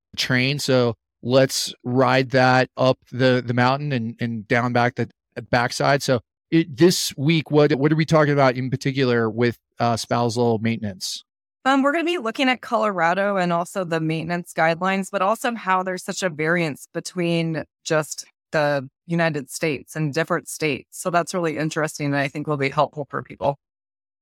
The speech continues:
Speaker 1: Yeah, a study was done by, uh, Custody Exchange on alimony across the, uh, country. And,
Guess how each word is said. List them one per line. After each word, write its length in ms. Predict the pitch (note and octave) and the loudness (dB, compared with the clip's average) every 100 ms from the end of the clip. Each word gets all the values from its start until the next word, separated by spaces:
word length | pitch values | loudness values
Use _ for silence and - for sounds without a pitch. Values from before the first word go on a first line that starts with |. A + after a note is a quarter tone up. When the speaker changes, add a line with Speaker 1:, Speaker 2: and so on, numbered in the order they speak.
| _ _ | _ _
Speaker 1:
Yeah, 240 | D3+ F3+ D3 | 4 4 4
a 80 | D3+ | 0
study 440 | - F3+ F#3 F#3+ | 4 4 6 6
was 200 | D#3+ A#2+ | 4 4
done 340 | D3+ D3+ D#3 C3+ | 4 4 4 4
by, 520 | C3+ B2+ B2 B2 B2 | 6 6 4 2 0
uh, 220 | C3+ B2 A#2 | 0 0 0
Custody 420 | D#3 D3 - B2+ | 0 0 0 -2
Exchange 760 | A#2+ - - A#2+ A2+ A2+ A2 - | 0 -4 -2 -2 -2 -4 -8 -8
on 320 | A#2 A#2 A2+ B2 | -6 -4 -6 -2
alimony 540 | B2 B2+ B2+ A#2+ A2+ | -2 0 -2 -2 -2
across 560 | A2+ - A#2 A#2 - - | -4 -2 0 0 -2 -6
the, 500 | A#2+ A2+ A2+ A2 - | -2 0 0 -2 -2
uh, 200 | A#2 A2+ | -2 -2
country. 580 | - C#3+ - B2+ A2+ A2 | -4 -4 -2 -2 0 -2
And, 160 | G#2+ | -4